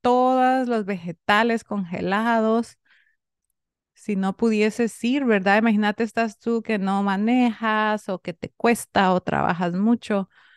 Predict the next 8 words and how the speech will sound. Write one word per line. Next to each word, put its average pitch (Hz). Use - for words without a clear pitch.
Pues 185
yo 185
también 208
trato 202
de 175
ver, 190
eh, 170
mi, 170